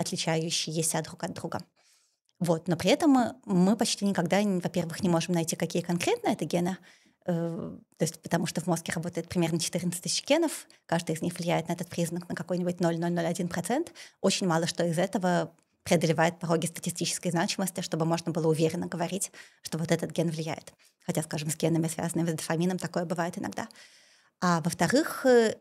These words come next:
это никогда, конечно, не определяет никакое поведение на сто процентов. То есть, ну, да, да, это много, да, десятки процентов различий между людьми можно объяснить через, э, влияние наследственности, но остаются ещё другие десятки процентов, которые, конечно,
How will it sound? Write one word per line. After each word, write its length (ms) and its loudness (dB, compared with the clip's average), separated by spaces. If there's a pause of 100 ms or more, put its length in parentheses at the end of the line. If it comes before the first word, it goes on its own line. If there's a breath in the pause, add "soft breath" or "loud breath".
(200)
это 200 4
никогда, 400 4
конечно, 400 0
не 100 2
определяет 420 -2
никакое 300 -2
поведение 440 0
на 100 0
сто 160 -2
процентов. 560 -2 (360 soft breath)
То 60 2
есть, 140 -2
ну, 300 2 (160)
да, 360 2
да, 200 6
это 140 2
много, 320 4
да, 160 0
десятки 380 0
процентов 480 -4
различий 380 -4
между 220 -6
людьми 260 -2
можно 300 2
объяснить 380 0
через, 360 -2
э, 200 0
влияние 420 -2
наследственности, 760 -6 (420 loud breath)
но 120 4
остаются 400 -2
ещё 140 -2
другие 340 -2
десятки 340 -4
процентов, 500 -4
которые, 380 -2
конечно, 460 -2